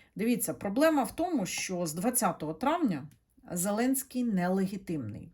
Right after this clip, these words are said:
Він нічого не зробив законного,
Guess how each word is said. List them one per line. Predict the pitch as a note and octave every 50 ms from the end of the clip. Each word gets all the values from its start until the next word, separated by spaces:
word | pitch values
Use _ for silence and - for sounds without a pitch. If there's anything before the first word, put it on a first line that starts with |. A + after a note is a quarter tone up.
| _ _ - -
Він | D#3 E3 F3+ C4+ D#4+ F4 F4+
нічого | F#4+ F#4+ F4+ - - - C4 G3+ E3+ C#3 C#3 C3+ C3+ -
не | - E3+ G3 A#3 B3 A3
зробив | F3 D#3+ E3 D3+ E3 D#3+ D#3+ B3 E4 F#4 D#4
законного, | G3+ - - F3+ F3+ - - - G#3+ G3+ F#3 E3+ E3+ E3 E3 F3 F3 F3 F#3 A3 B3+ D#4+ F4+ -